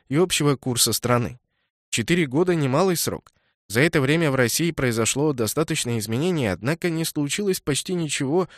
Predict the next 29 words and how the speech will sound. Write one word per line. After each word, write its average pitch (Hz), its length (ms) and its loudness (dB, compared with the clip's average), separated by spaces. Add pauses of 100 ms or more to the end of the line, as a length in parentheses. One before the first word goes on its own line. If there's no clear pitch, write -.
(140)
что - 200 -2
могло 135 260 0
бы 160 140 0
укрепить 143 540 -4
веру 127 280 0
граждан 160 480 0 (220)
в 107 60 -12
российское 117 520 0
руководство. 139 640 -2 (800)
В - 40 -14
таком 180 300 2
контексте 147 540 0
решить 131 340 -2
загадку 160 440 0
нам 156 200 -2
помогут 147 420 -2
Крым 143 400 0
и 127 240 -4
Дюркгейм. 117 540 -4 (800)
Одним 156 340 0
из 160 80 0
главных 175 400 0
наблюдений 165 560 2
Дюркгейма, 151 720 -2 (240)
касающихся 123 680 2
участия 117 640 2
в - 80 -12
коллективных 120 600 0
ритуалах, 107 600 2